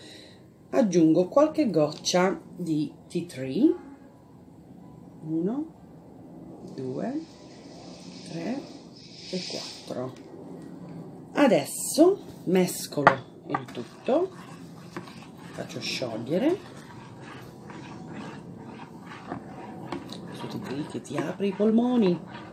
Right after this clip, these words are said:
Ok. Ok, si è sciolto tutto il bicarbonato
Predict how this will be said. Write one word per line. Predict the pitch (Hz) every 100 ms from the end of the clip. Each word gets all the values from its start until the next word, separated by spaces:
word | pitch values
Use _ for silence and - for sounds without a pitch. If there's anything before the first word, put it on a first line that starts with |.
| - - - - - - - - -
Ok. | 120 - - 123 117 143 285 392 - - - - - - - - - - - - - - - - - - - - - - - - - - - - - - - - - - - - -
Ok, | 135 127 131 117 107
si | - -
è | 123
sciolto | - 127 117 120
tutto | 123 120 120
il |
bicarbonato | 123 - 127 120 127 135 127 -